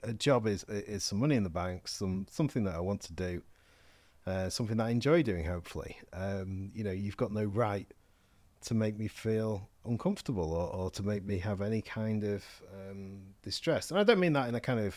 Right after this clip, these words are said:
snowflake way. I just mean m-, my health is more important to me than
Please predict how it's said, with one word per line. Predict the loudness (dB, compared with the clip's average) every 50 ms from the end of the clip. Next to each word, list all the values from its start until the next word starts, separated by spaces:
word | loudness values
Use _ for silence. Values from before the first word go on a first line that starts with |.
| -6 -10
snowflake | -8 -2 2 4 4 4 2 0 -2 -4 -4
way. | -4 -8 -8 -8
I | -8
just | -8 -6 -6 -2 0
mean | 2 2 2 2 0 -2 -6 -12 _ _ -20 -20 _ -20 -20 -20 -20 -20 -20 -20 -20 -20 _ -18
m-, | -18 -18 -20 _ -18 -18 -6 -2
my | 0 0
health | 4 4 4 4 4
is | 2 2
more | 4 4 2
important | 2 2 0 0 0 0 0 -2 -6 -8
to | -6 -4
me | -2 -2
than | -2 -2 -2 -2 -2 -2 -4